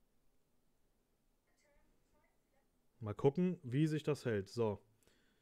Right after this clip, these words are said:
Der hat jetzt noch drei Dons offen. Also er könnte einen Combo, einen Combo-Play mit einem Zweikost kann er auf jeden Fall machen. Ja, die Frage ist,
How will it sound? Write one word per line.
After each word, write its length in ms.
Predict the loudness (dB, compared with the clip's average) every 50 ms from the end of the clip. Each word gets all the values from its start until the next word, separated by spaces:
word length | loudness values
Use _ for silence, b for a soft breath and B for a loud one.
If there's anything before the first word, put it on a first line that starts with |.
| _ _ _ _ _ _ _ _ _ _ _ _ -6
Der 100 | -2 0
hat 160 | 0 4 6
jetzt 480 | 6 6 6 4 -2 -12 -14 -10 -4
noch 160 | -2 -2 -2 -2
drei 280 | 0 4 6 6 8
Dons 240 | 8 6 4 4 4
offen. 240 | 2 2 2 4 4
Also 160 | 6 8 10
er 100 | 10 10
könnte 500 | 12 12 12 12 12 12 12 12 12 10
einen 380 | 8 10 12 12 10 10 8 10
Combo, 420 | 10 8 10 10 6 4 4 2 8
einen 260 | 10 12 12 12 12
Combo-Play 400 | 10 10 10 10 10 10 10 10
mit 160 | 10 10 8
einem 380 | 8 10 10 10 10 8 4 6
Zweikost 440 | 10 12 12 12 12 8 4 2 4
kann 140 | 2 2
er 80 | 4 4
auf 120 | 2 2
jeden 100 | 2 2
Fall 100 | 2 2
machen. 320 | 2 2 0 -2 -4 -8 -12 -14 _ _ _ _ _ _ _ _ _ _ _ _ _ _ _ -6
Ja, 240 | -4 -2 -2 -2
die 140 | -4 -6 -12
Frage 320 | -4 0 4 6 6 8 8
ist, 540 | 6 6 4 2 -2 -8 -14 -16 -20 -20